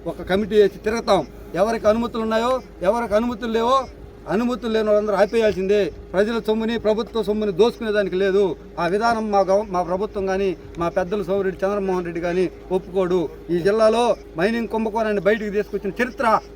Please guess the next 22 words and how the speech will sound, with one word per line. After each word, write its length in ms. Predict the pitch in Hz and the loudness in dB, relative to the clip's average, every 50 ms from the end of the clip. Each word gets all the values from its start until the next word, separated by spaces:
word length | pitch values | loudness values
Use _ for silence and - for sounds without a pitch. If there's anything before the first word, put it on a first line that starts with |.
| - 170 | -4 -2
మా 100 | 180 190 | 0 2
నాయకుడు 280 | 196 208 220 214 190 | 2 0 0 -2 -4
చంద్రమోహన్ 440 | 170 175 202 208 208 202 196 185 175 | -2 0 0 0 0 0 0 -2 -2
రెడ్డికి 220 | 180 160 - - | -2 -2 -4 -4
ఉంది. 160 | 156 151 131 127 - - - - - - - - - - - - - - - - - - | -4 -4 -6 -8 -10 -12 -10 -10 -10 -10 -8 -10 -10 -6 -4 -4 -4 -4 -4 -4 -4 -4
మ-, 180 | 185 - 208 208 | -2 0 0 0
ఈ, 340 | 247 247 - - - 208 | 0 0 -2 -2 -2 -2
ఈ 40 | 214 | -2
జిల్లాలో 420 | 214 214 240 254 247 247 240 247 233 - 240 | 0 0 0 0 0 2 2 0 2 4 4
దోపిడీ 320 | 262 247 240 240 240 240 | 4 4 4 2 0 0
ఈరోజు 400 | 233 233 247 254 247 254 254 240 214 - - - - - - - - - - - - - - - - - - - - - - - - - - - - - | 0 2 2 2 2 2 0 0 0 0 -2 -2 -4 -4 -4 -6 -8 -8 -6 -6 -6 -6 -6 -6 -6 -8 -8 -8 -10 -10 -10 -12 -14 -14 -16 -8 -2 -2
ఎంక్వైరీలు 440 | 196 233 220 269 262 254 240 240 226 | -2 0 2 4 4 4 4 2 0
జరుగుతున్నా, 420 | 202 208 226 233 - 240 226 220 208 | 0 0 0 -2 -2 -2 -2 0 2
వేయబోతున్నారు. 680 | 214 240 226 247 240 240 240 233 226 220 202 190 156 - - - - - | 2 2 2 0 0 0 0 0 2 2 2 2 0 -2 -6 -10 -8 -4
ఈ 140 | 180 185 196 | 0 2 2
ఎంక్వైరీలు 460 | 214 233 214 233 240 233 226 220 202 | 2 0 -2 -2 -2 -2 0 0 0
అన్నిటికీ 320 | 208 226 233 202 220 226 | -2 -2 -4 -6 -6 -6
కారణం 500 | 180 165 202 208 202 208 208 196 175 151 - - - - - - | -2 0 0 0 2 0 0 0 -2 -2 -6 -10 -10 -10 -6 -2
మా 120 | 165 180 | 0 0
నాయకుడు 320 | 185 190 190 208 180 185 - 180 | 2 2 2 0 0 -2 -2 -2
చంద్రమోహన్ 400 | 180 196 202 190 185 175 165 160 | -2 0 0 0 -2 -2 -2 -4
రెడ్డి. 220 | 151 143 135 143 | -6 -6 -8 -10